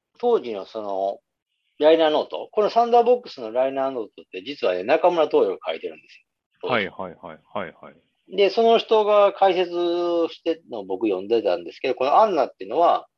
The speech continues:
Speaker 2: うん。
Speaker 1: あの、ビートルズもカバーしてると。
Speaker 2: うーん。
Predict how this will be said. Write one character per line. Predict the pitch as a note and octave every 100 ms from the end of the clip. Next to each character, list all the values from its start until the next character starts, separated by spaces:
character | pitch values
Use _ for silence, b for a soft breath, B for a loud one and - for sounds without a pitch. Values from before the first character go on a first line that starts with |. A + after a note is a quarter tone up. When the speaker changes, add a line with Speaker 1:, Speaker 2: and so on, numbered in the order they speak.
| _ _ _ _
Speaker 2:
う | -
ん。 | D#2+ D2+ _
Speaker 1:
あ | F#2+
の、 | F#2
ビ | G#3+ B3+
ー |
ト | G#3
ル | A#2+
ズ | F#2
も | F2+
カ | G2
バ | E2+
ー | C#2+
し |
て | D2+
る | D#2
と。 | - _ _ _ _ _ _ A2+
Speaker 2:
う |
ー |
ん。 | G#2+ A2 A2+ B2+ C3 D3 D#3+